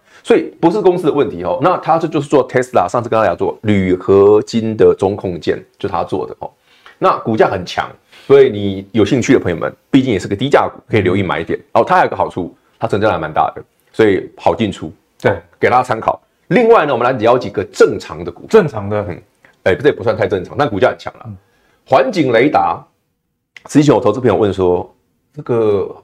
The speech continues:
Speaker 1: 怎么没有赚钱？”但是，对，不要觉得奇怪哦。车用有些股票，像同志这种，它明明四月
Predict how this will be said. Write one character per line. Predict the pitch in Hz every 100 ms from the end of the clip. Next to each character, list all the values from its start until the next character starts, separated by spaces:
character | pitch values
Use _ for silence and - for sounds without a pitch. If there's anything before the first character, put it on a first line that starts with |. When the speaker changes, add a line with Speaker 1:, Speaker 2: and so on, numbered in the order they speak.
| _
Speaker 1:
怎 | 101
么 | 101 107 104 -
没 | - 127
有 | 107
赚 | 143 104
钱？” | 90 - - _
但 | - 110
是， | 113 101 67
对， | - 87 - - _ _ _ _
不 | 107
要 | 117
觉 | 90
得 | 87
奇 | - -
怪 | 80 85
哦。 | 78 - _ _
车 | - - 160
用 | 160
有 |
些 | 98 131
股 | 90
票， | 123
像 | 92 120 98 - _ -
同 | 98 110
志 | 127
这 | 117
种， | 98 76 - _ _ _ _ -
它 | 226
明 | 185 170
明 | 139 139
四 | 151 - 202 165
月 | 139